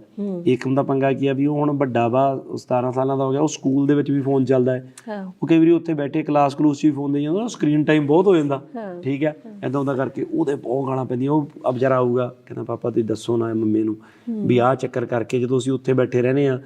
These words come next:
Speaker 2: ਕਹਿੰਦਾ, "ਕਈ ਵਾਰੀ ਸਾਡਾ ਆਹ ਚੱਲਦਾ ਰਹਿੰਦਾ।"
Speaker 1: ਹੂੰ।
Speaker 2: ਮੈਂ ਕਿਹਾ, "ਨਾ ਪੁੱਤ," ਮੈਂ ਕਿਹਾ, "ਇਹ ਮੇਰਾ ਕੋਈ ਉਹ ਲੈਣ ਦੇਣ ਨਹੀਂ ਗਾ।"
Speaker 1: ਬਿਲਕੁਲ, ਹਾਂ।
Speaker 2: ਮੈਂ ਕਿਹਾ, "ਸਕਰੀਨ ਟਾਈਮ ਤੇਰਾ ਸਕਰੀਨ ਟਾਈਮ ਹੈ,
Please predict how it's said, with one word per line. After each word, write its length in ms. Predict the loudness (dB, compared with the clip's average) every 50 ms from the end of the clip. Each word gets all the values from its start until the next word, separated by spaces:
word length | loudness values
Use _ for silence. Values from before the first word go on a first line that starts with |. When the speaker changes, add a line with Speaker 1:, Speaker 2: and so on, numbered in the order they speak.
| -14 -20 _ _ _ _
Speaker 2:
ਕਹਿੰਦਾ, 160 | 0 0 2 4
"ਕਈ 140 | 2 2
ਵਾਰੀ 140 | 2 2 2
ਸਾਡਾ 260 | 2 0 0 2 2
ਆਹ 100 | 2 2
ਚੱਲਦਾ 300 | 2 0 0 -2 0 -2
ਰਹਿੰਦਾ।" 280 | -2 -4 -4 -6 -6 -6
Speaker 1:
ਹੂੰ। 260 | -6 -6 -6 -4 -2
Speaker 2:
ਮੈਂ 120 | -2 0 0
ਕਿਹਾ, 120 | 0 0
"ਨਾ 160 | 0 0 0
ਪੁੱਤ," 220 | 0 -2 -4 -2 -2
ਮੈਂ 180 | -2 0 0
ਕਿਹਾ, 100 | 2 2
"ਇਹ 180 | 2 2 2 2
ਮੇਰਾ 340 | 2 2 2 4 4 2 2
ਕੋਈ 220 | 0 0 0 2
ਉਹ 140 | 2 2 2
ਲੈਣ 200 | 2 2 2 2
ਦੇਣ 160 | 2 0 0
ਨਹੀਂ 180 | 0 0 2 2
ਗਾ।" 120 | 2 0
Speaker 1:
ਬਿਲਕੁਲ, 300 | 0 -4 -10 -12 -12 -10
ਹਾਂ। 220 | -12 -12 -6 0
Speaker 2:
ਮੈਂ 120 | 2 2 4
ਕਿਹਾ, 120 | 4 2
"ਸਕਰੀਨ 420 | 2 0 -4 -4 -2 0 0 0 0
ਟਾਈਮ 220 | 0 0 0 0
ਤੇਰਾ 180 | 0 2 2 0
ਸਕਰੀਨ 360 | 0 0 0 2 2 2 2
ਟਾਈਮ 280 | 2 2 2 2 0
ਹੈ, 100 | -4 -8